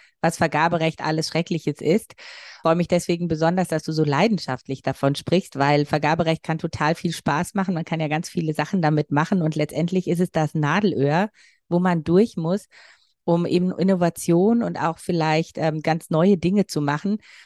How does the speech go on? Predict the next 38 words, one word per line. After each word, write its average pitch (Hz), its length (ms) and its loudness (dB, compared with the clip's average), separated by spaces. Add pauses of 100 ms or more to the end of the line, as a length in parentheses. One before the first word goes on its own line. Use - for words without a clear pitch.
(240)
Ich 170 120 -6
komme 196 180 2
mal 202 140 4
zu 185 120 0
so 180 100 0
einem 180 160 0
etwas 175 320 -2
sensibleren 170 640 -2
Punkt. 214 240 0
Du 185 80 -2
warst 165 240 -2
ja 160 100 -4
C 175 240 0
F 160 180 -2
O 170 260 2
beim 151 560 0 (360)
Cyber 185 300 2
Innovation 160 680 -2
Hub. 208 200 0 (480)
Es 180 120 -6
geht 190 200 -4
ja 151 140 2
auch 165 80 -2
immer 185 180 0
um 175 80 -2
die 160 120 -4
Auftragskonformität. 196 1300 0
Also 147 220 -2
was 127 160 -4
mache 143 240 -2
ich - 180 -2
eigentlich 185 720 0
mit 175 200 0
den 180 160 0
Dingen, 185 340 0
die 180 100 -4
ich - 140 -10
beschaffe? 175 600 0